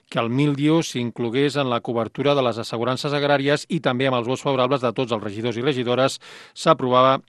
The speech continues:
una moció d'urgència perquè l'Estat no traslladés als ajuntaments una part del dèficit de recaptació de dos mil vint i dos mil vint-i-u.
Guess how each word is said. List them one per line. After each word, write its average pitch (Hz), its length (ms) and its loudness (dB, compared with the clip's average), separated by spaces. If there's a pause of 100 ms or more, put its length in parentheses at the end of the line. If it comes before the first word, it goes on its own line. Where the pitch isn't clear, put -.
(140)
una 139 160 2
moció 127 400 -2
d'urgència 123 560 -2
perquè 131 240 -2
l'Estat 131 400 0
no 131 160 -2
traslladés 123 480 -2
als 110 160 -4
ajuntaments 127 560 -2 (320)
una 135 240 0
part 131 160 2
del 117 160 2
dèficit 123 480 -2
de 123 80 2
recaptació 123 640 -2
de 117 100 0
dos 107 220 -4
mil 123 160 -2
vint 120 160 -2
i 110 80 -4
dos 107 160 -8
mil 117 80 -4
vint-i-u. 104 480 -8